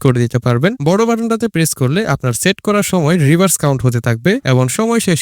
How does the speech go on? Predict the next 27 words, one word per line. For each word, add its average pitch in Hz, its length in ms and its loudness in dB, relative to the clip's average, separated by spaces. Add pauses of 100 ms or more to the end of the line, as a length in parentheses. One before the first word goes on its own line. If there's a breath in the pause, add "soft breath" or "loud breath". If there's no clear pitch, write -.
হলেই 160 220 2 (100)
অ্যালার্ম 156 300 2
বেজে 113 200 2
উঠবে। 107 200 -4 (180)
মনে 240 220 2
করুন 151 200 2 (100)
আপনি 131 140 -2 (100)
ভাত 175 200 0
রান্না 208 240 -2
করার 190 260 0
জন্য 123 160 -2 (200)
চাল 180 160 -2 (140)
আর 175 60 0 (120)
পানি 151 180 -2 (160)
পাতিলে 214 280 -2 (100)
করে 143 160 -2 (120)
চুলায় 208 300 -2
বসিয়ে 120 280 -4
দিলেন, 113 180 -2 (160)
সেগুলো 233 320 4
হতে 240 160 2 (120)
কমসে 139 300 -4
কম 135 180 -2
পনেরো 208 300 -4
থেকে 214 120 -2 (100)
বিশ 156 180 0
মিনিট 185 160 4